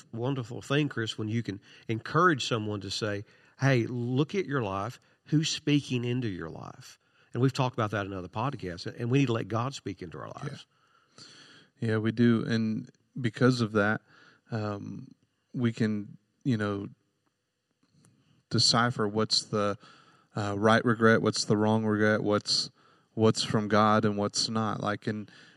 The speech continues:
Speaker 2: and sometimes, you know, our regret drives us to sin, or it's because of sin. And then at times that we,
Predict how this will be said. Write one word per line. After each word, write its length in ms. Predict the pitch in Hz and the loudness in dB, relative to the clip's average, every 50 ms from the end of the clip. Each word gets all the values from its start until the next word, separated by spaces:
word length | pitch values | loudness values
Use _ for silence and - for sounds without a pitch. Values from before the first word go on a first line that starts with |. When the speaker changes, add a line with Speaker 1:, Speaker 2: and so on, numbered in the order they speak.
| - - | -4 -2
Speaker 2:
and 120 | 113 107 | -2 0
sometimes, 640 | - - 127 127 131 139 123 123 120 117 107 - - | 6 6 6 6 8 6 6 8 6 4 2 2 0
you 80 | 117 | 2
know, 140 | 107 107 104 104 | 2 4 4 6
our 120 | 101 101 | 6 6
regret 400 | 101 104 101 104 104 104 101 110 | 6 4 4 4 2 2 2 2
drives 300 | 107 107 101 104 101 104 | 2 4 4 4 4 2
us 180 | 107 104 - - | 0 0 2 2
to 80 | 110 107 | 0 0
sin, 260 | - - 113 104 104 | 2 2 2 2 2
or 120 | 101 101 98 | 2 0 0
it's 120 | - - | -2 -4
because 420 | - 107 - - - 117 117 113 | -6 -6 -4 0 2 2 4 4
of 120 | 117 110 107 | 4 2 2
sin. 320 | - - 110 101 101 104 | 0 -2 -2 -2 -4 -4
And 100 | 104 104 | -6 -6
then 260 | 101 101 101 101 - - | -6 -6 -6 -8 -10 -6
at 200 | - 110 107 - | -4 -4 -4 -4
times 260 | - 113 110 110 104 | -2 -2 -2 0 0
that 60 | 104 | 0
we, 220 | 101 107 104 107 | 0 0 -2 -2